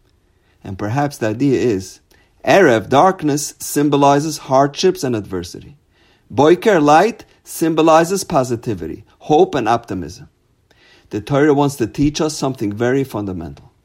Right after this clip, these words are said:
The difference between Erev and Boker, between good and evil, is Yom Echad, one day. In one day, in one instant, a person can decide to change their behavior from evil to good. V'hi Erev, v'hi Boker.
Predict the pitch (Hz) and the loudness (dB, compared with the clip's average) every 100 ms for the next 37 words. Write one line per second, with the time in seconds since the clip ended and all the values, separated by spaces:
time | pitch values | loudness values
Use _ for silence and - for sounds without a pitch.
0 | _ _ _ _ _ _ - 113 113 226 | _ _ _ _ _ _ -2 0 4 4
1 | 226 254 208 180 165 156 127 - 165 196 | 2 -6 -6 -6 -4 -2 -4 0 2 2
2 | 180 170 147 147 170 226 196 160 147 123 | 0 0 2 2 4 2 0 0 0 -2
3 | 120 190 185 151 156 175 233 220 123 104 | 2 4 4 2 2 4 2 0 -4 0
4 | 127 214 202 131 113 - - _ _ _ | 2 4 2 -2 -4 -10 -20 _ _ _
5 | _ _ _ 113 185 202 147 85 - - | _ _ _ 0 2 2 -2 -4 -8 -16
6 | - _ _ _ - 131 127 156 233 254 | -20 _ _ _ -6 -2 2 4 4 4
7 | 220 233 185 143 196 240 - 247 - - | 4 4 4 4 2 2 -2 -4 -4 -4
8 | 107 78 - _ 117 101 160 185 190 202 | -6 -6 -14 _ -8 -4 0 0 0 -6
9 | 185 135 117 - 185 180 165 190 - 165 | -4 -2 -2 0 2 2 2 -4 -2 0
10 | 156 156 156 117 107 127 135 151 208 226 | 0 0 -2 -2 -2 0 0 0 0 -2
11 | - _ - 107 98 143 175 185 185 127 | -6 _ -8 -8 -4 0 2 2 0 -2
12 | 98 90 73 - _ _ _ _ _ _ | -8 -8 -12 -20 _ _ _ _ _ _
13 | - 120 117 - 147 160 170 208 214 151 | -6 -2 0 2 4 6 6 4 2 -4
14 | 139 135 123 113 95 87 57 53 | -4 -2 0 0 -2 -4 -10 -18